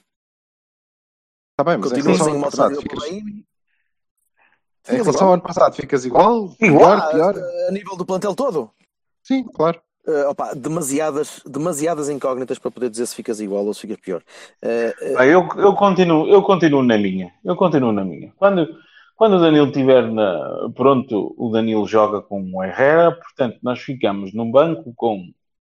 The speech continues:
Speaker 3: imagine-se, Vaná, Mbemba, ahm, Militão, ahm, Sérgio Oliveira, Soares e Corona,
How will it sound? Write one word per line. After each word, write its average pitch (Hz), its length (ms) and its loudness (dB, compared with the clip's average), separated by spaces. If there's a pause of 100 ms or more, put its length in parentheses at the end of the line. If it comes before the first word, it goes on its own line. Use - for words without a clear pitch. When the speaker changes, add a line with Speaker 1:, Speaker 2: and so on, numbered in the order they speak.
(220)
Speaker 3:
imagine-se, 117 760 -2
Vaná, 120 640 0 (360)
Mbemba, 117 720 2 (600)
ahm, 101 640 2 (920)
Militão, 127 920 0 (280)
ahm, 98 440 -4 (760)
Sérgio 131 440 0
Oliveira, 117 760 0 (160)
Soares 113 840 0
e 120 120 -6
Corona, 135 580 -2